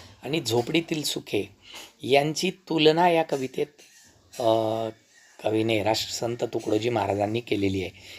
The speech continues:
की झोपडीतल्या साध्या राहणीत सुख, समृद्धी व शांती मिळते हे सांगितलेलं आहे. साधी राहणी, उच्च विचारसरणी आणि मनात ठसवली तर त्यापासून आपल्याला मानसिक सुखसुद्धा मिळते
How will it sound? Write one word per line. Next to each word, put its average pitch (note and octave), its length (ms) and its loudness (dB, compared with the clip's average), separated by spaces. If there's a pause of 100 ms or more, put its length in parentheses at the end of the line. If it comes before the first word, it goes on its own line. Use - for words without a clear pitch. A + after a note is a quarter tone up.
(120)
की A#2 100 -8 (280)
झोपडीतल्या D#3+ 640 2
साध्या C#3 400 0
राहणीत C3 320 2 (440)
सुख, - 300 -4
समृद्धी C3+ 540 0
व E3 180 2
शांती A#2+ 420 -2
मिळते A#2+ 500 -2 (320)
हे D#3+ 160 2
सांगितलेलं A#2 640 2
आहे. G2 120 0
साधी A#2+ 400 4
राहणी, A2 380 2 (360)
उच्च - 280 0
विचारसरणी A2 840 2 (160)
आणि B2 120 -6
मनात B2 340 2 (180)
ठसवली A2 500 2 (500)
तर C3+ 160 6 (720)
त्यापासून A#2+ 760 0 (140)
आपल्याला B2 340 2
मानसिक A#2 580 -2
सुखसुद्धा - 600 0
मिळते B2 600 4